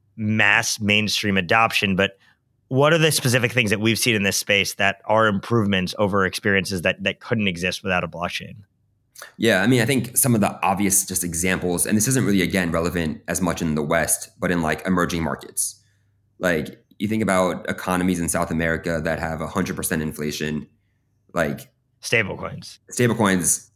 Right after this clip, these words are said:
Speaker 2: are a massive improvement for
Speaker 1: Yeah,
Speaker 2: them
Speaker 1: yeah.
Speaker 2: in their lives. Moving money around from person to person without it, it, it, it being, with-, without middlemen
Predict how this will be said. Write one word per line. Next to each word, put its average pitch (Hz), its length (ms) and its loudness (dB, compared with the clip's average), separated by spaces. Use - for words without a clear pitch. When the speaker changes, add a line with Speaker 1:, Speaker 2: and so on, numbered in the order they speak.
Speaker 2:
are 92 180 2
a 90 60 2
massive 90 400 2
improvement 87 400 -2
for 95 80 -2
Speaker 1:
Yeah, 80 80 -2
Speaker 2:
them 82 240 0
Speaker 1:
yeah. 65 160 -8
Speaker 2:
in 85 100 -2
their 76 120 -2
lives. - 440 -4
Moving 127 320 4
money 107 240 6
around 92 600 2
from 87 220 -2
person 92 260 -2
to 85 60 -2
person 82 640 -2
without 85 540 -2
it, 90 160 0
it, 73 300 -4
it, 87 180 -6
it 87 80 -4
being, 82 460 0
with-, 92 120 -8
without 95 240 -2
middlemen 95 640 2